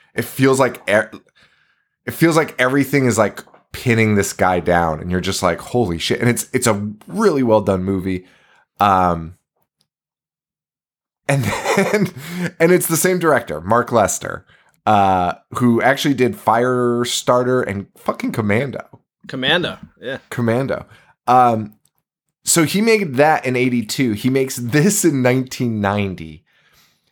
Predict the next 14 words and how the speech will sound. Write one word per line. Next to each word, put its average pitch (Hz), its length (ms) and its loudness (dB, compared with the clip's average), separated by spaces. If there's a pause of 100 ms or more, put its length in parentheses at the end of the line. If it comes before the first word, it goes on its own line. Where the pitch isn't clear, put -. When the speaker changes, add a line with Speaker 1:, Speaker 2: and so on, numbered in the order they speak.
(320)
Speaker 1:
It 247 160 4
is 160 260 2
like 110 520 2 (880)
the, 139 200 -4 (420)
the 156 220 0
only 240 260 2
thing 226 200 0
separating 156 500 2
this 131 140 2
from 120 200 0
a 110 60 0
Troma 123 480 2
film 151 540 0
is 120 640 2